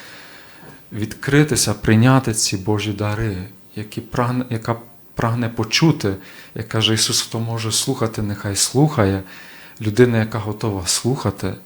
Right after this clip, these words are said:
яка готова приймати, то скільки б чого не відбувалося назовні, е, не принесе це, можна би сказати, результатів. Так, принаймні, бачимо,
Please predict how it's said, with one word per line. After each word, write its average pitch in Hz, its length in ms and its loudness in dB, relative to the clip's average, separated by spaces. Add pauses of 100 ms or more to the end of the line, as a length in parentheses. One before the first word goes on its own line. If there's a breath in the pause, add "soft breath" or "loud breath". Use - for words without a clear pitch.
(160)
яка 98 300 -6
готова 98 440 -6
приймати, 101 760 -2 (1080 loud breath)
то 113 280 -2
скільки - 520 0
б - 100 -6 (160)
чого 110 280 -2
не 107 100 2
відбувалося 101 720 2
назовні, 95 720 0 (800 loud breath)
е, 110 240 -8 (200)
не 120 180 -6
принесе 110 440 -2
це, 101 240 -2 (520)
можна 101 220 -4
би 101 100 -4
сказати, 98 400 -6
результатів. 107 640 -6 (280)
Так, - 180 -2
принаймні, 110 360 0
бачимо, 104 500 -6